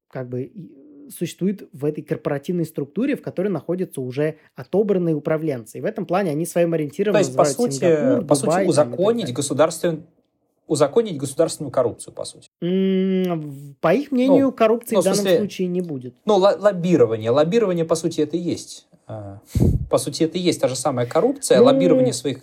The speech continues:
Speaker 1: в целом,
Speaker 2: да,
Speaker 1: да,
Speaker 2: продвижение
Speaker 1: но
Speaker 2: своих
Speaker 1: смотри,
Speaker 2: интересов за
Speaker 1: а,
Speaker 2: деньги.
Speaker 1: если мы рассмотрим коррупцию, например, в России и лоббирование в Америке, лоббирование в Америке не разрушает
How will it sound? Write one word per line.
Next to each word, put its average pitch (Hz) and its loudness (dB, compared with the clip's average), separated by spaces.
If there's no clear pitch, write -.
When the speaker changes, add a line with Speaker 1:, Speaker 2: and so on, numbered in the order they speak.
Speaker 1:
в - -20
целом, 240 2
Speaker 2:
да, 180 2
Speaker 1:
да, 320 0
Speaker 2:
продвижение 214 4
Speaker 1:
но 139 0
Speaker 2:
своих - -2
Speaker 1:
смотри, 135 0
Speaker 2:
интересов 175 2
за 131 2
Speaker 1:
а, 139 0
Speaker 2:
деньги. 139 -2
Speaker 1:
если 190 -2
мы 208 0
рассмотрим 202 0
коррупцию, 180 -2
например, 151 -2
в 135 -10
России 156 -6
и 143 -8
лоббирование 151 0
в 127 -6
Америке, 160 -2
лоббирование 185 2
в 147 0
Америке 190 0
не 180 2
разрушает 143 -4